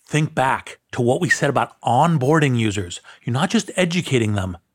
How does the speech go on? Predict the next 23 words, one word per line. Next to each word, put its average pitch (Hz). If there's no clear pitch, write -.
you're 120
enticing 107
them. 92
Well, 120
that's 139
true 135
tenfold 180
when 131
onboarding 139
a 110
core 135
team 135
member. 104
You're 127
asking 160
someone 139
to 120
believe 117
so -
much 175
in 180
your 170
vision 117